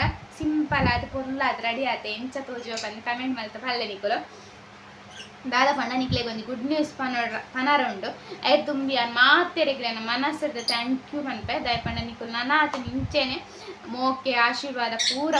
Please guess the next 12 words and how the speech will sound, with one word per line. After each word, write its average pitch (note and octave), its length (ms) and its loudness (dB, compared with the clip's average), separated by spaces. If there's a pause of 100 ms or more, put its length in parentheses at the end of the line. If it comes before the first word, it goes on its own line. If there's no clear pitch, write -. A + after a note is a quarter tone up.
ಕೊರ್ಲೆ C4 340 0
ಪಂದ್, A3 480 -6 (400)
ಆ, A#3 160 4
ಇತ್ತೆ C4+ 320 4
ಗುಡ್ A#3 240 -4
ನ್ಯೂಸ್ D4+ 240 2
ಪನ್ಕರೆ G#3 380 -2
ಪಂಡ, G#3+ 160 -8
ಇಚ್ಚ G#3+ 220 -10
ಕಾಪವನ್ A3+ 520 0
ಬುಡ್ಚಾತ G#3 540 -6
ಪಂದ್, A3 320 -2